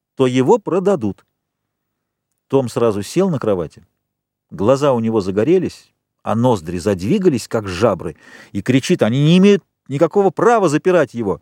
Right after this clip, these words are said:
Беги! Не теряй ни минуты! Выпустите его! Он вовсе не раб, а такой же свободный, как и все люди на земле!»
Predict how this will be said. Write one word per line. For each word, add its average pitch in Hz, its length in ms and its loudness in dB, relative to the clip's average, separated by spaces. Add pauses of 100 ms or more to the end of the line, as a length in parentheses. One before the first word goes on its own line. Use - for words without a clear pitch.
(120)
Беги! 170 360 0 (380)
Не 107 140 -2
теряй 165 260 4
ни 156 100 -2
минуты! 160 440 0 (380)
Выпустите 123 760 0
его! 98 280 0 (300)
Он 147 200 0
вовсе 156 360 0
не 139 140 0
раб, 208 320 2 (100)
а 139 120 -4
такой 160 340 2
же 147 120 0
свободный, 160 640 0
как 143 220 0
и 143 60 0
все - 240 -2
люди 151 280 4
на 131 120 0
земле!» 123 380 2